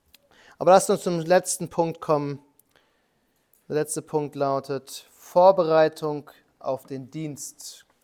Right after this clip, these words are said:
Vorbereitung auf den Dienst. Vers fünfzehn sagt, so wie Jesus gehandelt hat, so sollten seine Jünger handeln.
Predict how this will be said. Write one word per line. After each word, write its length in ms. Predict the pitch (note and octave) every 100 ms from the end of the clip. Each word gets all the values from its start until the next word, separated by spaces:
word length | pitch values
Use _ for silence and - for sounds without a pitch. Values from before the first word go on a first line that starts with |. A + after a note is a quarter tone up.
| _ _
Vorbereitung 760 | - E3 E3 D3+ C#3 C#3 C#3 C3
auf 160 | A#2+
den 200 | - C3
Dienst. 340 | C3+ C3+ - -
Vers 200 | C#3 -
fünfzehn 440 | F3+ F3+ - D3+
sagt, 540 | D3 C#3+ C#3+ - - _ _ _ _
so 200 | _ D3+
wie 80 | C#3+
Jesus 420 | C#3+ E3 E3 E3
gehandelt 460 | - D3 D3+ D3 C#3+
hat, 220 | C#3 C3+
so 100 | C#3+
sollten 600 | C3 C3+ C3 - C3 B2 _ _ _ _ _
seine 240 | C3 C3+
Jünger 380 | C3 C#3+ C3+ A2+
handeln. 300 | A#2+ A#2